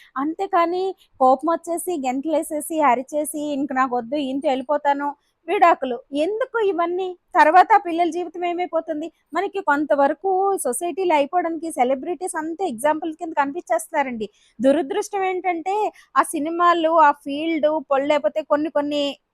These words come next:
మనకి అవసరం లేదు, అంత దూరం అవసరం లేదు. వాళ్ళు సోషల్ మీడియా వల్ల వాళ్ళ లైఫ్లు బయటకు వచ్చేసినాయి.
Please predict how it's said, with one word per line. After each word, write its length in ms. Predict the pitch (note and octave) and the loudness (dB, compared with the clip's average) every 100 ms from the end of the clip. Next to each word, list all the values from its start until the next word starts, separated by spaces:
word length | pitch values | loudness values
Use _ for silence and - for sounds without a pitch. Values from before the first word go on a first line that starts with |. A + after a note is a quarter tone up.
| _ _ _ _ D4 | _ _ _ _ -2
మనకి 380 | F#4 D#4+ F#4+ | -2 -2 0
అవసరం 460 | F#4 A3+ C4 - G4 | 4 2 0 -4 0
లేదు, 200 | F#4+ E4+ | 4 4
అంత 180 | C4+ C#4+ | 2 -4
దూరం 360 | A#3 B3+ F4+ | -2 -2 0
అవసరం 300 | D#4 C#4 D#4+ | -2 -4 -4
లేదు. 240 | E4 B3+ G#3 _ _ A3+ | -4 -4 -6 _ _ 2
వాళ్ళు 220 | D4 E4+ | 2 2
సోషల్ 420 | - B3 D4+ F4 | 0 -4 -2 -4
మీడియా 280 | E4+ E4+ F4 | -4 0 2
వల్ల 200 | F4 F#4 | 4 2
వాళ్ళ 220 | D#4+ C#4+ | 4 4
లైఫ్లు 460 | C4+ A#3 C4+ F#4 F4+ | 4 4 0 -2 0
బయటకు 340 | B3 B3 - | 2 0 -2
వచ్చేసినాయి. 420 | C#4 B3+ - G#3+ | -4 -4 -8 -12